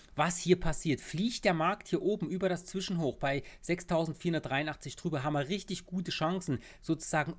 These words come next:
über die alten Level drüber zu laufen. Das heißt hier an dieser Stelle, ich skizziere es mal eben ganz flott, hier das Ganze mal zu sehen in der Long-Richtung. Also wenn es sozusagen hier nach dem Schub nach unten geht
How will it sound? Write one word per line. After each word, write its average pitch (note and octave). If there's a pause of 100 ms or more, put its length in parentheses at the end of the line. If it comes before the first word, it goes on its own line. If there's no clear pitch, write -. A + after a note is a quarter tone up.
über G#3+
die -
alten D#3
Level E3
drüber C3
zu C#3
laufen. B2
Das -
heißt B2
hier F3 (300)
an D3
dieser D3
Stelle, E3 (160)
ich -
skizziere -
es F3
mal D3
eben D3
ganz C#3+
flott, D#3 (440)
hier F3 (220)
das D3
Ganze D3+
mal C#3
zu C#3
sehen C#3+
in F3
der D#3+
Long-Richtung. D3
Also C3
wenn F#3
es F#3+
sozusagen C#3+
hier D3
nach B2+
dem D3+
Schub F3+
nach C#3
unten C3+
geht F3